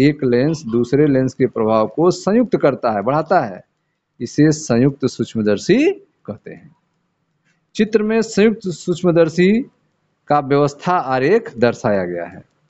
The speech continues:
चित्र में संयुक्त सूक्ष्मदर्शी का व्यवस्था आरेख दिखाया गया है। बिंब के सबसे निकट, ठीक है,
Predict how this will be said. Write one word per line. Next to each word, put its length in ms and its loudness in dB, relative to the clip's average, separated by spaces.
चित्र 300 0
में 340 -2
संयुक्त 640 -2
सूक्ष्मदर्शी 720 0
का 180 0
व्यवस्था 460 -2
आरेख 320 -4
दिखाया 340 -4
गया 240 0
है। 260 -8
बिंब 400 -2
के 220 0
सबसे 500 0
निकट, 360 0
ठीक 140 -6
है, 100 2